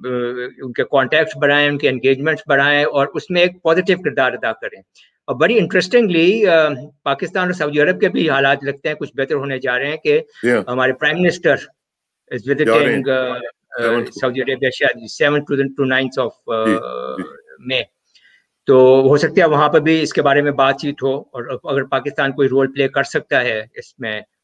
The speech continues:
Speaker 1: और इससे ज्यादा, तो मेरे सामने पाकिस्तान should move ahead and do it।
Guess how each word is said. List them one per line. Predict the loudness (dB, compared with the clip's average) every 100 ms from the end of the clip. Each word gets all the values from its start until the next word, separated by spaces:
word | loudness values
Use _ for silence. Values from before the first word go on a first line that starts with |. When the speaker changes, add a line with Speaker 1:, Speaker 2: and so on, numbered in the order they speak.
| 0
Speaker 1:
और | 2 2 0 -10
इससे | -6 -4
ज्यादा, | -2 -2 -2 -4 -8 _ _ _
तो | -4
मेरे | -2
सामने | 0 -2
पाकिस्तान | -2 -2 -4 -4 -4 -4
should | -6 -6
move | -4 -4 -4 -6
ahead | -4
and | -4 -8
do | -10 -12
it। | -12